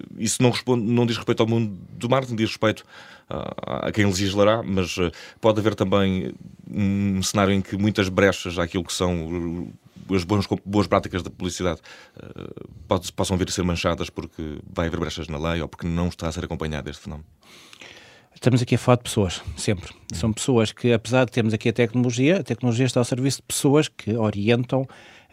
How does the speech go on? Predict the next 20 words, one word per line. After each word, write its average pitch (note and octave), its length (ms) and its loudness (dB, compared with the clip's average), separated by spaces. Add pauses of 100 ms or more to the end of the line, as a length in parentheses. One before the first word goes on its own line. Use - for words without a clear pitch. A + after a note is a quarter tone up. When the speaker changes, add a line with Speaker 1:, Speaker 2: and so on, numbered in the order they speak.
Speaker 2:
que - 80 -4
acompanham, A2+ 680 2
que A2 160 -8
monitorizam G#2 580 2
como G#2 200 -2
funciona G2+ 440 -2
e G2+ 40 0
como G2+ 160 -2
não G2+ 100 0
funciona A2+ 400 -2
e A#2 60 -4
que - 120 -2
expõem B2 480 0
um G2+ 140 -2
determinado G#2 400 2
nível G#2 180 0
de - 60 -12
con-, G#2 240 -2
de F#2+ 80 -10
conhecimento. F2 580 -8